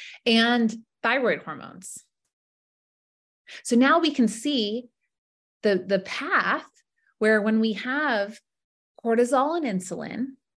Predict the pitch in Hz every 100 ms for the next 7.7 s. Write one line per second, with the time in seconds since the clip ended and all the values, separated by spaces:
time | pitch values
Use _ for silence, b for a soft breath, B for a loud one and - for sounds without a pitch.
0 | _ _ 190 170 160 - 202 226 - 202
1 | 180 - 262 - - _ _ _ _ _
2 | _ _ _ _ 240 240 269 285 285 294
3 | 294 285 285 196 165 147 285 - _ _
4 | _ _ _ - - 240 220 214 233 240
5 | 220 - - B B B _ 196 180 175
6 | 220 285 285 302 339 - 220 233 - 302
7 | 294 269 - 190 - - 262